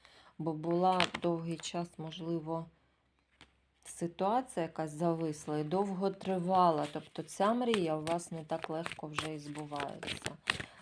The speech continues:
Але ж чи досягнеться вона?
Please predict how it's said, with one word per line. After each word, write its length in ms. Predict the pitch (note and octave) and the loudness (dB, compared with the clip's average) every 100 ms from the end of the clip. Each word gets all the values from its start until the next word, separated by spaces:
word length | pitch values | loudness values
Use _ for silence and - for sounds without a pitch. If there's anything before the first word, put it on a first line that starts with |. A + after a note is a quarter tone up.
| - - | -6 0
Але 520 | D#3+ E3 D#3+ D#3 D3+ | 0 0 -2 -4 -6
ж 400 | D3+ - - - | -8 -8 -12 -14
чи 240 | - D#3 | -12 -8
досягнеться 1040 | D3+ D#3+ D3+ - G3 G#3+ G3 E3 - - E3 | -6 -8 -6 -2 -2 -2 -4 -4 -4 -4 -4
вона? 600 | D#3 E3 E3 F3+ G#3+ | -4 -6 -4 -2 -2